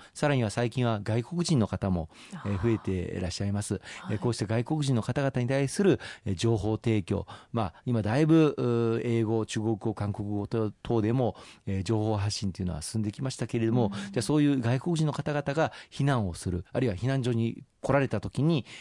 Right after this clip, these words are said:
Speaker 1: えー、その方々とのコミュニケーションをどういうふうに取るのか。
Speaker 2: うん。
Speaker 1: ま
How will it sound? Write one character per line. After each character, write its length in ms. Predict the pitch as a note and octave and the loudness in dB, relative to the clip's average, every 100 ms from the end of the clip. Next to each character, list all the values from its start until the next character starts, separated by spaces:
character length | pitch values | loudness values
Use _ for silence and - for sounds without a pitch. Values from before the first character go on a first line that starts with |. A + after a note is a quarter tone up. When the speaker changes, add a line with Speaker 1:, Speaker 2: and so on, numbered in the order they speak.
| - | -6
Speaker 1:
え 60 | G2+ | -2
ー、 280 | G2+ G2 | 0 0
そ 140 | F#2+ B2 | -2 -2
の 80 | A#2+ | -2
方 180 | A#2+ | -2
々 120 | A2 G#2 | -2 -2
と 180 | G#2 | 0
の 120 | D#3+ A2+ | 0 0
コ 120 | G#2+ | 0
ミ 100 | A2 | -2
ュ 20 | |
ニ 40 | G#2 | 0
ケ 140 | A2+ | 0
ー 40 | |
シ 100 | G2+ | 0
ョ 40 | F2+ | -2
ン 40 | |
を 80 | D#2+ - - - | -4 -8 -16 -4
ど 160 | G#2+ | 0
う 80 | C3+ | 4
い 20 | |
う 40 | D#3 | 4
ふ 60 | |
う 40 | D#3 | 4
に 100 | G#2 | 2
取 180 | G#2 | 2
る 60 | G2+ | 2
の 100 | F#2 | 2
か。 160 | - - | -2 -8
Speaker 2:
う 40 | |
ん。 0 | |
Speaker 1:
ま 140 | - | -8